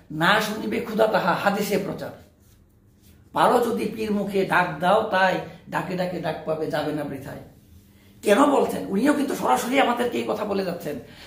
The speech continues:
যে, "তুমি যদি খোদা বলে ডাকিবে হাজার, হাজার খোদা ডাকি আমি, উম, খোদা আমাকে ডাকের জবাব দিবে না।" কিভাবে দিবে? উনি ওইটাও বলে গেছেন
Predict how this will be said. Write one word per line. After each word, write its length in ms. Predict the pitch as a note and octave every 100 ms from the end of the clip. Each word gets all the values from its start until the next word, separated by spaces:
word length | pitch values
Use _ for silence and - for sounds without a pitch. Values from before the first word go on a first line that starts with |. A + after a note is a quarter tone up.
| -
যে, 140 | F3+
"তুমি 300 | F#3 G#3 A3
যদি 580 | G#3+ A#3 A#3 A3 G#3 - -
খোদা 180 | G#3
বলে 220 | G#3+ F#3+ F3+
ডাকিবে 340 | E3+ - F3+
হাজার, 420 | F3+ E3 C#3+ - - -
হাজার 420 | - G#3+ C#4+ C#4
খোদা 200 | B3 A#3+
ডাকি 320 | A#3 G3+ - F#3
আমি, 180 | D#3+ - - - _ _ _ _
উম, 180 | G3 - - - - - - - - - -
খোদা 220 | G#3+ G#3
আমাকে 500 | F#3+ F3+ F3+ F#3+ E3+ -
ডাকের 260 | E3 E3+ E3
জবাব 280 | D#3+ D3+ D3+
দিবে 180 | C#3
না।" 100 | B2 - - - _ _ - - - _ - - - - - _ - _ _ _ -
কিভাবে 300 | - G#3+ B3+
দিবে? 240 | C4 A3+ F3+
উনি 200 | F3+ G#3
ওইটাও 340 | F#3+ G3 A#3+
বলে 220 | A3 G3+
গেছেন 220 | F3 -